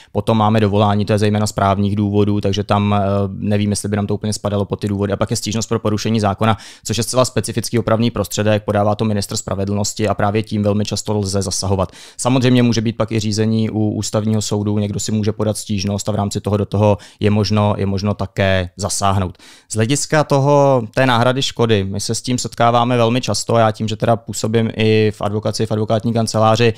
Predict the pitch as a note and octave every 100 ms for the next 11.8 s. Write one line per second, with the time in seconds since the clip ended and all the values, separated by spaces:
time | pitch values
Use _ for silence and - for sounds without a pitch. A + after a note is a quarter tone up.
0 | - - - - A2 A2 - A2+ G#2+ A2
1 | G#2+ A2 A#2+ A2+ G#2+ A2 G#2+ - G#2 A2
2 | G#2+ G#2 A2+ A2 A2 A#2 A2+ G#2+ G#2 A2
3 | G2 A#2+ A#2+ B2+ - - A#2+ A2+ A2 A2+
4 | G2+ G#2+ G#2+ G2+ G#2+ G2+ G2+ G2 G#2+ -
5 | A#2+ G#2+ A2+ - A#2+ - A#2 A2+ A2+ A2
6 | G#2+ - - A#2 A#2 A#2 A#2+ A2+ A2+ A2
7 | A2 G2+ G#2+ G#2+ G#2 - A2 G#2+ G#2 G#2+
8 | G#2+ - G#2+ - - G#2 G#2 G2+ G#2 G2
9 | - A2 G#2 G2+ G2+ G#2 G2+ G2 G#2 G2+
10 | G2+ G2 - - G2+ G2+ G2+ G2 G2+ G2
11 | F2+ G2 G2+ G2+ G2 G2+ G2+ G2